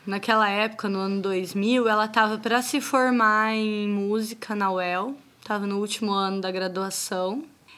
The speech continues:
Ela era uma pessoa que tinha feito muitas faculdades e não tinha finalizado nenhuma. Ela começou com comunicação social e jornalismo, onde ela conheceu meu pai, ficou grávida de mim lá, na...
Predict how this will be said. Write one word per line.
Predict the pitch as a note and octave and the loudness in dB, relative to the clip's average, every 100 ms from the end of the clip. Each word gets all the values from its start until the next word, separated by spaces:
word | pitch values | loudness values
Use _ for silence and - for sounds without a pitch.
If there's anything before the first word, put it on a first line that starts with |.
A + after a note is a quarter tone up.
| - | -8
Ela | A3+ B3 | 0 2
era | C#4 | 2
uma | D#4 D#4 | 2 0
pessoa | D4 C4 C#4+ C#4 | -2 -4 0 0
que | - | -2
tinha | - C#4 | -2 -2
feito | C4 C4+ C4 C4 | 0 -2 -2 -2
muitas | B3+ C#4+ E4 - | -2 -2 -4 -4
faculdades | D#4+ - B3 B3 B3 A#3+ A3+ | -4 -4 2 4 4 2 -2
e | |
não | C4+ C4 | 0 0
tinha | B3+ C4 B3+ B3+ | -2 -2 -2 -4
finalizado | B3 - C4 C4+ C4+ A#3 B3 B3 A3 A3 | -8 -4 -2 0 -2 2 4 4 2 -2
nenhuma. | G#3+ G3+ E3+ E3 | -2 -4 -6 -6
Ela | G3+ G#3+ A3 | -2 0 0
começou | B3 A#3+ A#3+ A#3+ - C4 C4 C#4 D4 | 0 2 2 0 -2 2 4 2 0
com | D4 - C#4 C4+ C4 | -4 -2 0 0 -2
comunicação | B3+ B3 B3 B3 B3 A#3+ | 0 0 0 -2 -2 -4
social | A#3+ A3 A3 G#3 | -6 -4 -4 -2
e | |
jornalismo, | G#3 G#3 G3 F#3+ F#3 G3+ A#3 B3 C#4 C#4 C4+ | -4 -6 -6 -6 -6 -4 -4 -2 -4 -4 -6
onde | G#3 G#3+ | -2 0
ela | G#3+ | 0
conheceu | G#3 G3+ G3+ | -2 -8 -6
meu | G3 G3 | -4 -4
pai, | G3 G3 G3 G3 G3+ G3 | 0 2 4 2 0 -2
ficou | G3 - G3 | -10 -8 -6
grávida | F#3+ F#3+ F#3 F#3 F#3+ F3 F3+ F3 | -2 0 2 0 -4 -6 -8 -8
de | E3 F#3+ | -8 -8
mim | F#3 F#3 F#3+ G#3 B3+ | -6 -6 -6 -4 -4
lá, | G3 F3 F#3 A#3 C#4+ C#4+ F#3+ | -2 -2 -2 -4 -4 -4 -4
na... | F3+ F3+ F3 F3 E3+ | -6 -8 -8 -8 -8